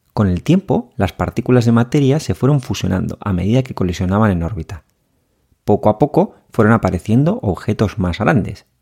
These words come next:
como los meteoros, que tenían un tamaño lo bastante grande para que su propia gravedad absorbiera los escombros circundantes. Con el tiempo, esto llevó a la formación de los planetas.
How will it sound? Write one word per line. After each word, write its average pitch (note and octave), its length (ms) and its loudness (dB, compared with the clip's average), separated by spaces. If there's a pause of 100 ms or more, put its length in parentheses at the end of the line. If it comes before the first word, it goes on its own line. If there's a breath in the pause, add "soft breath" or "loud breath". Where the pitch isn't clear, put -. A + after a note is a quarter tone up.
(120)
como G2+ 160 0
los F2+ 160 -2
meteoros, F#2+ 560 -6 (540 soft breath)
que - 100 -8
tenían A2+ 240 2
un C#3+ 140 2
tamaño B2 320 4
lo G2 100 4
bastante B2+ 480 -2
grande C#3 320 0
para F#2 180 -2
que F2+ 120 -8
su - 200 -10
propia A2 460 0
gravedad C#3+ 460 2 (240 soft breath)
absorbiera G#2 560 0
los A#2 160 0
escombros G#2+ 500 0
circundantes. F2 800 -4 (1000)
Con F#2 140 0
el D#2+ 160 -4
tiempo, B2+ 480 0 (160)
esto - 280 -2
llevó F2+ 440 0
a G#2+ 80 2
la G2 80 4
formación F2 540 0
de A#2+ 60 2
los F#2 140 -2
planetas. E2+ 560 -6